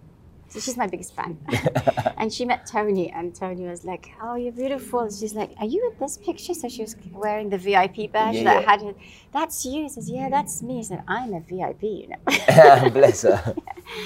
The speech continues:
Speaker 1: Yeah, so she, she, I, when I, when I involve her with my work, um, she gets it. She knows.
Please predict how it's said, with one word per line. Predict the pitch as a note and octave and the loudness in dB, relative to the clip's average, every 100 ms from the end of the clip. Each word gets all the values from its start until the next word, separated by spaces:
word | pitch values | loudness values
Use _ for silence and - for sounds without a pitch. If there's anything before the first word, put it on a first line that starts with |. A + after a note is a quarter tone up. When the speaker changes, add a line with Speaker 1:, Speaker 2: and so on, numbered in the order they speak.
| G4 - - | -12 -14 -12
Speaker 1:
Yeah, | C4+ F3+ F3 F3 | -6 -4 -6 -6
so | G3 G3 - - | -4 -4 -6 -10
she, | - C4+ - | -10 -8 -8
she, | - B3 B3 | -10 -10 -6
I, | - A3+ | -2 -2
when | G#3 C4+ | -2 -4
I, | D4 D4 - - | -4 -6 -8 -8
when | B3+ | -4
I | C#4 | -4
involve | G3+ G3 D#3 F3 F#3+ | -4 -4 -4 -6 -6
her | A3 G#3+ | -8 -4
with | G3+ G3 - | -4 -6 -6
my | F3 E3 | -6 -4
work, | E3 - - - | -6 -6 -10 -12
um, | G3 F3+ F3 E3+ - - | -10 -8 -8 -8 -12 -20
she | - - G3+ F#3+ F#3 F3+ | -18 -10 -4 -4 -4 -6
gets | - - - | -10 -8 -10
it. | - - - - - - - | -12 -14 -20 -20 -20 -20 -16
She | - F3+ | -8 -6
knows. | C#3+ D#3+ | -6 -10